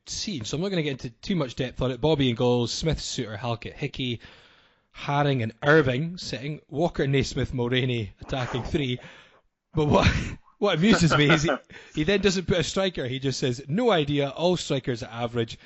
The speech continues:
sell them all and get one good one."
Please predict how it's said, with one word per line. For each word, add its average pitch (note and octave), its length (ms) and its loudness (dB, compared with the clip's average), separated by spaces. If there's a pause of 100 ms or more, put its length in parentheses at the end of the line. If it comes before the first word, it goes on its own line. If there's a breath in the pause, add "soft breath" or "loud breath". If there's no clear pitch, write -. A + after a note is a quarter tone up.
(200 loud breath)
sell G3 400 4
them D#3 180 2
all C#3 440 4 (260 loud breath)
and C3 160 -6
get C#3+ 180 0
one C3 300 -2
good B2+ 300 -4
one." A#2+ 280 -8